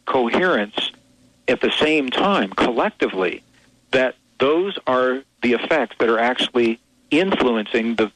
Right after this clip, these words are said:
the actual fields of, uh, of magnetics that sustain life on the Earth, and those are the fields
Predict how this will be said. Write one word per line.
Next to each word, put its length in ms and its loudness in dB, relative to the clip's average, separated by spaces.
the 160 2
actual 540 0
fields 720 -2
of, 300 2
uh, 180 -2
of 200 0
magnetics 680 0
that 160 -2
sustain 420 0
life 300 0
on 160 0
the 140 2
Earth, 260 0
and 180 0
those 260 0
are 60 0
the 100 -2
fields 500 0